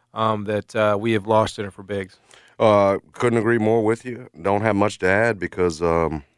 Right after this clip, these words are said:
Speaker 1: you know, I, I, I had, I was at the C A during her time there.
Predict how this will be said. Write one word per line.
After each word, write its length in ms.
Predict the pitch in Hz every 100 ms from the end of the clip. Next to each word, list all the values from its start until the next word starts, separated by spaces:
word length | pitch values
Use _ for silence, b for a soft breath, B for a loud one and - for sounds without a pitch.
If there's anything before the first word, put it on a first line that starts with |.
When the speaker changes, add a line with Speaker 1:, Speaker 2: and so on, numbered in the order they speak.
| _ _ _ -
Speaker 1:
you 60 |
know, 80 | 90
I, 120 | 87 78 -
I, 300 | 87 82 78
I 140 | - 87
had, 240 | 82 71
I 140 | - 82
was 160 | 76
at 140 | 90 101
the 100 | 87
C 260 | - 92
A 300 | 82 82 80 69 -
during 260 | 87 78
her 100 | 80
time 380 | 71 87 80 80
there. 280 | 78 80